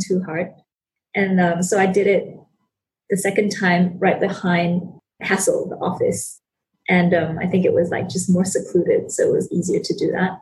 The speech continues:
And it was on a Saturday. No one was there. It was about three hours, that video. And then I think the upload was about two or three minutes. And then two weeks later, I found out that Gizmodo dot com posted it online.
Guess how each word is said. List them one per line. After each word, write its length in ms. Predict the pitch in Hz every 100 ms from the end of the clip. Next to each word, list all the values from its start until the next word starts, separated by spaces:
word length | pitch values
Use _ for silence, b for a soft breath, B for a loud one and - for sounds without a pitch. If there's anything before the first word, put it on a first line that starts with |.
| _
And 100 | 190
it 60 | -
was 140 | 185
on 100 | 165
a 60 | 175
Saturday. 680 | - 175 - - - - -
No 80 | -
one 160 | 82 -
was 140 | -
there. 360 | - 85 - - b b b
It 120 | 220
was 160 | 208 208
about 320 | - 208 - -
three 180 | 226
hours, 340 | - - - - - _ 127 - - -
that 160 | -
video. 340 | - - - -
And 160 | 190
then 100 | 185
I 100 | 180
think 220 | 185 185 180
the 60 | -
upload 600 | 175 - - 180 170 165
was 180 | - -
about 320 | - 185 -
two 220 | - - -
or 60 |
three 220 | 185 90
minutes. 540 | 190 185 185 - - - b b b b _
And 120 | 214
then 280 | 208 202 190
two 200 | - 254
weeks 300 | 233 - -
later, 560 | 196 185 180 180 175 -
I 120 | 196
found 240 | 180 180 175
out 140 | 180
that 220 | 175 180
Gizmodo 500 | 185 180 175 175 180
dot 180 | 175 -
com 540 | - 165 165 190 - - -
posted 300 | 190 180 180
it 140 | 170 175
online. 640 | 170 165 170 190 190 -